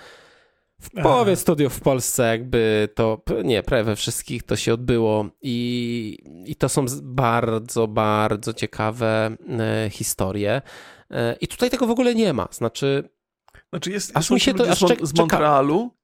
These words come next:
Speaker 1: ale
Speaker 2: ale
Speaker 1: oni
Speaker 2: oni
Speaker 1: tam
Speaker 2: siedzą
Speaker 1: się
Speaker 2: na
Speaker 1: nie,
Speaker 2: telefonie.
Speaker 1: oni tam się nie mieszają zupełnie, jakby oni tam są tylko jako taki gdzieś tam, mm, w tle, że istnieją.
Speaker 2: No,
Speaker 1: Ale w
Speaker 2: Dawida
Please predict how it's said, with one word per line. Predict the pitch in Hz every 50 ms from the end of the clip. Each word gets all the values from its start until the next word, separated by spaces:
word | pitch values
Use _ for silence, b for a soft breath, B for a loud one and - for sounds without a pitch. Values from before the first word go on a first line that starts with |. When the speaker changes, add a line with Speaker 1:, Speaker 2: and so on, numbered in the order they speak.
| _ - -
Speaker 1:
ale | 170 180 180
Speaker 2:
ale | 139 - -
Speaker 1:
oni | 170 175
Speaker 2:
oni | 180
Speaker 1:
tam | - 208 196
Speaker 2:
siedzą | 170 175 180
Speaker 1:
się | 175
Speaker 2:
na | 175
Speaker 1:
nie, | 170
Speaker 2:
telefonie. | - 180 180 175 - 190 151 113 101 101 120
Speaker 1:
oni | 165 185 170
tam | - 175 170
się | - - 196
nie | 196 202
mieszają | 185 190 175 - - 170 139 117 110 117
zupełnie, | 131 135 - - 117 101 98 98 98 92
jakby | 104 117 117 120
oni | 127 127 123 131
tam | - 127 120 120
są | 117 - - 143 135
tylko | - 139 127 - - 131
jako | 127 131 127 - - 135
taki | - - 120 - - - 131 123 123 123 - B B B B B B B B B
gdzieś | 135 131 123 131
tam, | - - 120 123 123 123 135 131 135
mm, | - 120 117 120 120 117 117 117 -
w | - -
tle, | - 151 127 110 104 110 - _ -
że | 127 123 117
istnieją. | 110 - - - 113 101 - - _ _ _ _ _ _ _ _ _ _ _ _ _ _ _ -
Speaker 2:
No, | 180 -
Speaker 1:
Ale | 117
w | 135 135
Speaker 2:
Dawida | 143 147